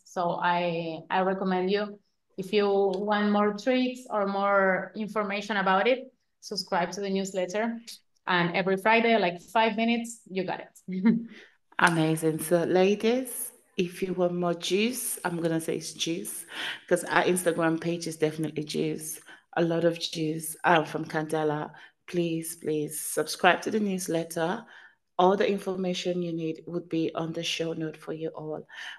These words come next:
Speaker 2: But on that note, I want to say thank you so much for the amazing information you have shared with us. I have definitely taken a lot.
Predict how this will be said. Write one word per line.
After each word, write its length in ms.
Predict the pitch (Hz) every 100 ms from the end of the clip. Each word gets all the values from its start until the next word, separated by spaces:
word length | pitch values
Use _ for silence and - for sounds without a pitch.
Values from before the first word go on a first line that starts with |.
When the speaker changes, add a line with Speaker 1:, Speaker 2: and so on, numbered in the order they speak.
| -
Speaker 2:
But 140 | 180 -
on 180 | 185
that 180 | 185 202
note, 220 | 208 196 -
I 100 | 180
want 300 | 175 175 170
to 80 | 170
say 240 | 160 160 156
thank 420 | - 196 196 -
you 100 | 220
so 420 | 220 - 190 190
much 400 | 190 190 220 -
for 300 | - 180 175
the 200 | - -
amazing 480 | 165 170 180 185 180
information 580 | 175 170 175 175 175 165
you 160 | 156
have 120 | 160 -
shared 300 | - 165 -
with 120 | 170
us. 300 | 196 220 - - - - - -
I 100 | 185
have 240 | 180 175 -
definitely 460 | 170 180 170 175
taken 420 | - 165 - 170 -
a 40 | 160
lot. 400 | 165 190 269